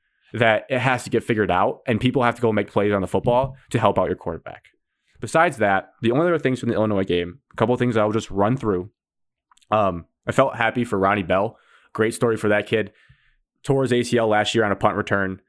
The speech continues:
A J Henning out this game. He had to return punts, and he had a massive, like, thirty-yard punt return when the team needed the most to get them into field goal range when they weren't moving the football, and they were able to connect on a field goal on one of the crucial drives in that game. So that was a cool, like, come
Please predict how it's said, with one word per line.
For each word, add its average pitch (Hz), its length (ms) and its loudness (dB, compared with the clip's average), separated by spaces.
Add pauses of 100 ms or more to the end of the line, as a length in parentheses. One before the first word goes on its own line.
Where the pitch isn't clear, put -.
(260)
A 113 100 4
J 113 120 2
Henning 107 280 0
out 104 200 2
this 98 160 -4
game. 95 360 -2
He 123 180 0
had 110 160 0
to 104 60 -4
return 101 340 0
punts, 95 340 -4
and 117 140 -2
he 107 60 2
had 110 120 2
a 101 40 0
massive, 95 520 0
like, 90 260 -2
thirty-yard 104 600 0
punt 98 160 -2
return 95 420 -2
when 95 100 -4
the 90 60 -4
team 98 280 -2
needed 95 220 0
the 90 60 -6
most 90 300 -2
to - 60 -18
get 95 120 -6
them 95 140 -2
into 95 240 -6
field 95 280 -2
goal 95 120 0
range 92 280 -4
when 92 100 -6
they 87 80 -2
weren't 87 280 -4
moving 92 260 -4
the 87 60 -8
football, 98 520 -2 (280)
and 92 160 0
they 90 80 2
were 90 100 2
able 90 260 -2
to 85 400 -10 (180)
connect 95 240 -2
on 98 100 -2
a 92 40 -2
field 95 240 0
goal 90 280 -2 (180)
on 95 160 0
one 95 100 0
of 90 40 -2
the 90 60 -4
crucial 104 400 -4
drives 90 480 -2 (120)
in 110 100 0
that 104 200 2
game. 95 220 0
So 110 140 -4
that 104 80 2
was 104 100 -2
a 101 40 -6
cool, 104 260 -4
like, 90 160 -4
come 98 340 -2